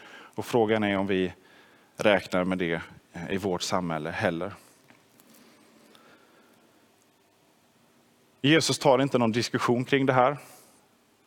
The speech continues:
utan han tar direkt det. Han skulle kunna ställa sig och argumentera, försvara för, eh, varför, men han tar bara det här. Han tar bröden, han lyfter blicken mot himlen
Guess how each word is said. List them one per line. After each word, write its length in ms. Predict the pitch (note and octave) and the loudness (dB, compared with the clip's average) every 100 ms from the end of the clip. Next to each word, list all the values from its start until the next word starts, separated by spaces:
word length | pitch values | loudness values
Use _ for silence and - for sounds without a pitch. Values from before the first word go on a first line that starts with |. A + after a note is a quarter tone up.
| _ | _
utan 260 | A#2+ B2 A#2 | 0 0 2
han 160 | B2 | 0
tar 340 | B2+ B2+ A2 A2 | 2 2 4 2
direkt 680 | B2 B2 B2 - - - - _ _ _ | 0 0 -2 -10 -16 -18 -18 _ _ _
det. 140 | - F#2 | -4 -2
Han 120 | G#2 | -2
skulle 240 | - C#3+ | 0 2
kunna 200 | - C3 | 2 2
ställa 240 | B2 C3+ B2 | 4 4 6
sig 100 | A#2+ | 4
och 60 | |
argumentera, 540 | A#2+ B2 B2 C#3+ B2 A#2+ | 4 2 2 4 4 4
försvara 540 | A#2+ - C3+ A#2 B2+ | 0 4 6 6 4
för, 300 | - A#2 A#2 - - - - | 4 4 2 -4 -16 -16 -4
eh, 340 | A2 A2 G#2 - | 0 2 0 2
varför, 320 | B2+ B2 C3 | 2 2 0
men 200 | A#2 C3+ | 0 0
han 160 | C#3+ D3+ | 0 0
tar 280 | - D#3+ E3+ | 0 2 2
bara 180 | D#3+ | 0
det 80 | - | 0
här. 180 | - - - _ _ _ _ _ _ _ _ _ | -4 -6 -12 _ _ _ _ _ _ _ _ _
Han 140 | - | -6
tar 220 | - E3 E3 | 2 2 4
bröden, 460 | D#3 C3 B2 C#3 - _ _ _ _ _ _ - - - - _ _ _ _ - - | 4 2 2 -2 -6 _ _ _ _ _ _ -20 -20 -20 -20 _ _ _ _ -10 -2
han 80 | |
lyfter 240 | B2+ C#3 C#3+ | 0 0 -2
blicken 540 | D3 C#3 - D3 D3 C3 | 0 -2 2 2 4 -2
mot 200 | B2+ A#2 | -2 0
himlen 640 | D3+ C3+ A2 A2 B2 B2+ | 2 2 2 2 0 -4